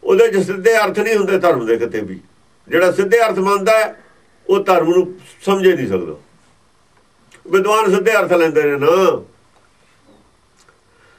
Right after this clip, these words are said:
ਸਿੱਧੇ ਅਰਥ ਨਹੀਂ ਹੁੰਦੇ ਭਾਸ਼ਾ ਦੇ ਉੱਤੇ,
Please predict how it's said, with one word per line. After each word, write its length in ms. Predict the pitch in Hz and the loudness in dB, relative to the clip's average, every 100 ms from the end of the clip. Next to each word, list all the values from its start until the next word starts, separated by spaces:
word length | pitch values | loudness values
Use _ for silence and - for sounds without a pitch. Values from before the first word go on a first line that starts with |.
| _ _ _ _ _ _ _ _ _ _ _ | _ _ _ _ _ _ _ _ _ _ _
ਸਿੱਧੇ 380 | - 226 254 254 | -2 0 0 0
ਅਰਥ 180 | 214 226 | 0 0
ਨਹੀਂ 160 | 226 | 0
ਹੁੰਦੇ 220 | 196 175 | 0 2
ਭਾਸ਼ਾ 320 | 165 226 107 98 | 0 0 -2 -6
ਦੇ 120 | 92 | -8
ਉੱਤੇ, 240 | 85 - | -12 -20